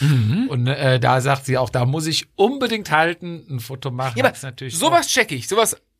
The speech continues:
Speaker 1: ne, die Verbindung, bla, bla, bla. Wir würden am Ort Vatasia ja auch anhalten.
Speaker 2: Ja, klar.
Speaker 1: So, das, das, das würde selbst ich noch. Wahrscheinlich ist das, <laughs> wahrscheinlich ist das dann so Content-Level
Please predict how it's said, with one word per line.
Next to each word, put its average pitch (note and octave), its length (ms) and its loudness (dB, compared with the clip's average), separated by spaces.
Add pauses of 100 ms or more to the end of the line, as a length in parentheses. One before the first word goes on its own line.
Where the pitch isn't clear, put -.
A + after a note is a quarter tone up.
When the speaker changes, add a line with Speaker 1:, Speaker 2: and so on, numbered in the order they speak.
(120)
Speaker 1:
ne, C#4+ 240 0
die D#3+ 240 -10
Verbindung, D4+ 540 -4
bla, D#3 160 0
bla, D3+ 140 -2
bla. A#3+ 260 4 (100)
Wir F#3 220 -4
würden A3 180 2
am D#3+ 220 -4 (120)
Ort D#3 280 2
Vatasia D3+ 580 0
ja B2+ 180 -2
auch E3 220 0
anhalten. F#3+ 540 -4
Speaker 2:
Ja, B2 220 0
klar. C3 360 -8 (100)
Speaker 1:
So, E3 260 2 (140)
das, - 280 0
das, A3+ 140 0 (100)
das A#3 340 -2
würde B3 180 -6
selbst G#3+ 320 0 (120)
ich - 260 -6
noch. C3 160 -6
Wahrscheinlich E3 380 -4
ist F#3 160 0
das, A#3 160 2 (100)
<laughs> F#3+ 80 -10
wahrscheinlich G#3+ 340 0
ist G#3+ 160 -8
das - 160 0
dann B3+ 220 -2 (260)
so G3+ 300 2 (160)
Content-Level A3 1120 2